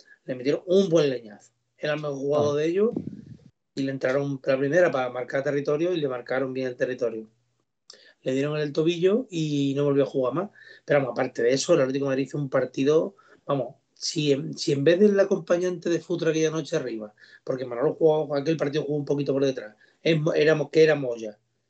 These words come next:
Speaker 1: Está un jugador tipo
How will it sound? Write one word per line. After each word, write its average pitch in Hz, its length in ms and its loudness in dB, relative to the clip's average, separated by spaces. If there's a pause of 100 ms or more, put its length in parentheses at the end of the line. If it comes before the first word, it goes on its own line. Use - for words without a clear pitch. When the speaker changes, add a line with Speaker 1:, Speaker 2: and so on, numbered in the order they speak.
(360)
Speaker 1:
Está 156 480 -4 (180)
un 170 160 -2
jugador 135 640 2
tipo 139 760 -2